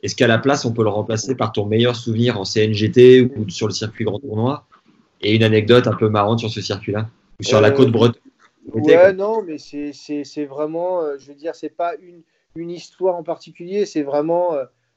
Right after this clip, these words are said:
Speaker 2: l'ambiance qui pouvait régner sur les tournois.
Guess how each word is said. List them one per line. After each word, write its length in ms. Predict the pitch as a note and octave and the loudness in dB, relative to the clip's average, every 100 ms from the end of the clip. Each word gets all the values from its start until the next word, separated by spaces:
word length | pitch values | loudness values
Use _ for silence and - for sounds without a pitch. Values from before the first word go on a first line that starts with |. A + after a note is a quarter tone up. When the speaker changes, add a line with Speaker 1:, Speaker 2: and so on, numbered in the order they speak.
| - | -14
Speaker 2:
l'ambiance 480 | C#3 D#3 D3+ E3+ D#3 | -10 -8 -8 -10 -12
qui 120 | D3+ | -20
pouvait 260 | - D3+ D3 | -10 -4 -4
régner 480 | D3+ D#3+ E3 E3+ | -4 -4 -4 -6
sur 260 | D#3+ - D#3+ | -8 -6 -4
les 140 | D#3 | -4
tournois. 560 | D3+ D#3 E3 E3+ F3 F#3 | -6 -8 -4 -2 -2 -6